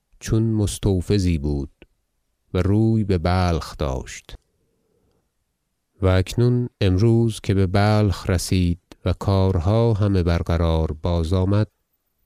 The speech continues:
راندن تاریخ از لونی دیگر باید و نخست خطبه یی خواهم نبشت و چند فصل سخن بدان پیوست،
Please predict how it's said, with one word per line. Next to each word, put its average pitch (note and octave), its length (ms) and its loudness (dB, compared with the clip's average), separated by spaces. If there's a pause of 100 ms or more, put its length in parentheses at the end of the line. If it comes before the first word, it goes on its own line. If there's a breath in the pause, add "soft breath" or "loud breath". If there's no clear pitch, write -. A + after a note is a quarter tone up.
(240)
راندن G2 500 2
تاریخ F2 840 0
از E2 220 0
لونی F2 520 0
دیگر D#2+ 360 -2
باید C#2 440 -4 (1800)
و F2+ 140 0
نخست A2+ 680 0
خطبه - 440 -2
یی C3 140 2
خواهم G#2 500 2
نبشت G2+ 540 0 (960)
و F#2+ 60 0
چند G#2+ 540 0
فصل G#2 640 0 (160)
سخن A2 560 -2
بدان G2+ 300 0
پیوست، F#2+ 680 0